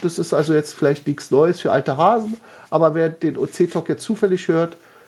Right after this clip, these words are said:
kommt einfach mal vorbei. Es ist jeden Donnerstag um neunzehn Uhr.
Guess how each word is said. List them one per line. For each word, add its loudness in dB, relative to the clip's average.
kommt 0
einfach 2
mal 0
vorbei. 2
Es -2
ist -4
jeden -2
Donnerstag 2
um -4
neunzehn -2
Uhr. 2